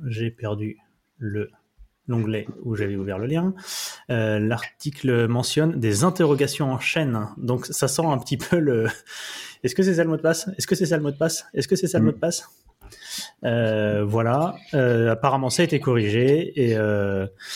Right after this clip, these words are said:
Speaker 1: donc potentiellement que les cinq cent dix mille Français qui se sont fait piquer, euh, des données sont des gens qui avaient mis un mot de passe, euh, peu sécurisé, potentiellement trouvable dans les dictionnaires, euh,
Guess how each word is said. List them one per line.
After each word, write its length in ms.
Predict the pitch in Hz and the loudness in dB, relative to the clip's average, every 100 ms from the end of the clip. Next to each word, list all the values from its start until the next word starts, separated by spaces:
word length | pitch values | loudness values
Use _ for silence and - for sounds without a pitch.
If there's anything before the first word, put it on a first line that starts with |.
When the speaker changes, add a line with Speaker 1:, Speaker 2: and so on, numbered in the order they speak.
| - - | -14 -4
Speaker 1:
donc 120 | 120 | -2
potentiellement 500 | 117 123 113 120 135 | 2 0 0 0 0
que 100 | 143 | 0
les 140 | 117 110 | 0 0
cinq 140 | - | 0
cent 160 | 120 123 | -2 -2
dix 120 | 113 | 0
mille 180 | 120 113 | 0 0
Français 380 | - 117 - 120 | -2 -2 0 -2
qui 140 | 110 | -2
se 60 | - | -4
sont 100 | 110 | -4
fait 140 | 113 | -6
piquer, 420 | - - 123 113 | -8 -6 0 0
euh, 460 | 104 101 101 98 98 | 0 0 0 0 -2
des 180 | 101 107 | 0 0
données 320 | 107 123 143 | 0 0 0
sont 260 | - 117 | -2 -2
des 300 | 110 107 104 | 0 0 0
gens 200 | 101 127 | 0 -2
qui 260 | 139 - 113 | -4 -2 0
avaient 200 | 107 107 | 0 0
mis 180 | 113 110 | 0 0
un 60 | |
mot 120 | 104 101 | -2 -4
de 60 | |
passe, 280 | - 110 - | -4 -4 -4
euh, 340 | 104 95 92 90 - | -4 -4 -8 -8 -2
peu 100 | 160 | -2
sécurisé, 720 | 131 - 113 101 110 131 - _ - - - _ | -2 -4 -2 0 0 0 -4 _ -20 -20 -20 _
potentiellement 460 | 127 117 120 117 | -4 -2 0 -2
trouvable 520 | 113 - 117 123 120 110 | -2 -4 0 2 0 -2
dans 520 | 107 104 98 98 98 | -2 -2 -2 -2 -2
les 140 | 98 | -2
dictionnaires, 520 | 101 104 117 107 104 | -4 -4 -2 -2 0
euh, 220 | 101 98 | -2 -2